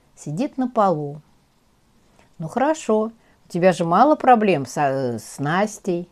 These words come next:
с Матроной. Ты хочешь еще проблемы с Вероникой? Получишь.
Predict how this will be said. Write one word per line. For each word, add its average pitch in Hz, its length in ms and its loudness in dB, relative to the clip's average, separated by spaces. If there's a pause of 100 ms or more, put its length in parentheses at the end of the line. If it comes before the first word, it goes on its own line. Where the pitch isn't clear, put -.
(140)
с - 120 -20
Матроной. 160 720 -2 (460)
Ты 165 100 -12
хочешь 156 280 -4
еще 175 200 -2
проблемы 175 420 0
с - 100 -12
Вероникой? 190 600 -2 (960)
Получишь. 233 640 -2